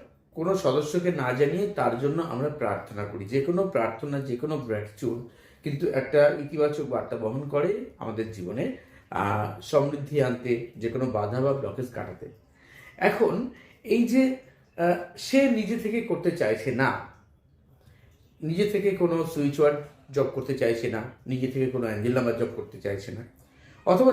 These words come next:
নিজে থেকে কোনো উপায়ের বা রেমেডিস সে ইউজ করতে চাইছে না,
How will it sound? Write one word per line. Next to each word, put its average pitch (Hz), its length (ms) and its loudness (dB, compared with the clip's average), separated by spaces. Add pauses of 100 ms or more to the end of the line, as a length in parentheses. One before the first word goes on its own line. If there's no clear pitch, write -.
(120)
নিজে 190 220 -2
থেকে 139 200 -2 (160)
কোনো 185 140 4 (120)
উপায়ের 135 500 2
বা 123 140 4
রেমেডিস 123 440 0 (220)
সে 170 180 2 (260)
ইউজ 151 240 -2
করতে - 240 -2
চাইছে 104 280 -2
না, - 60 -12